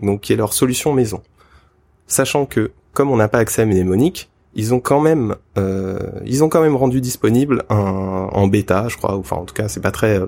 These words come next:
je sais pas si c'est très prod ready, mais un layer qui est basé sur L M D B, donc ça reste que du, ça reste du fichier, euh, du fichier sur disque. Sachant que l'implémentation est en Go, rien ne vous empêche d'ajouter absolument n'importe quel layer on disk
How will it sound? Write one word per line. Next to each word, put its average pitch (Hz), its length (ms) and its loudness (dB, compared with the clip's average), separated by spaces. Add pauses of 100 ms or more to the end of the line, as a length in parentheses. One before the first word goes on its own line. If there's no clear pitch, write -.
je - 80 -12
sais - 100 -6
pas 123 100 2
si 123 100 -4
c'est 110 100 -2
très - 160 -2
prod 117 220 0
ready, 104 300 2 (380)
mais 127 240 4
un 120 100 4
layer 120 400 4
qui - 80 -2
est 113 40 0
basé 110 260 2
sur 127 300 2
L 104 80 6
M 104 160 4
D 101 100 2
B, - 720 -4
donc 107 160 -2
ça - 220 -2
reste 120 260 0
que 104 60 -2
du, 95 240 -4
ça 107 180 -2
reste 123 220 2
du 95 120 0
fichier, 113 540 2
euh, 90 300 -2
du 101 100 -6
fichier 131 200 0
sur 101 180 0
disque. - 340 -8 (480)
Sachant 151 320 0
que 127 220 0 (140)
l'implémentation 131 640 2
est 113 120 2
en 107 100 2
Go, 117 260 2 (180)
rien 113 160 2
ne 139 80 2
vous 127 120 4
empêche 113 420 0
d'ajouter 101 520 0 (220)
absolument 110 580 0
n'importe 107 320 0
quel 123 240 2
layer 104 300 4 (100)
on 101 100 0
disk 98 440 -4